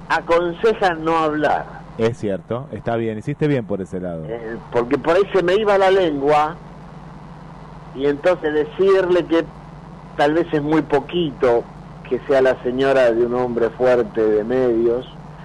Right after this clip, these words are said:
Speaker 1: un hombre fuerte que estuvo cerca de Néstor, de Cristina, siempre, de Turco Menem, por su gran poder que tiene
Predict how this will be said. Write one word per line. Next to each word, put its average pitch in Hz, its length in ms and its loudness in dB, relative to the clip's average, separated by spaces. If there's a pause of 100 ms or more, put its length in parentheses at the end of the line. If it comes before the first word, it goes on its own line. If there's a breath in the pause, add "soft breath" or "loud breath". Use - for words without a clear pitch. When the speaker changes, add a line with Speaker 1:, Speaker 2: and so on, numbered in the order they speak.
(240 loud breath)
Speaker 1:
un 110 100 -4
hombre 113 260 2
fuerte 113 560 2 (380)
que 104 80 -2
estuvo 113 400 2
cerca 117 420 2
de 113 100 4
Néstor, 120 460 0
de 101 120 0
Cristina, 104 880 -4
siempre, 113 560 2
de 101 180 0 (180)
Turco 113 360 0
Menem, 120 500 2 (460 loud breath)
por 107 280 2
su 104 180 -2
gran 127 340 2
poder 123 400 4
que 113 140 -4 (140)
tiene 120 360 0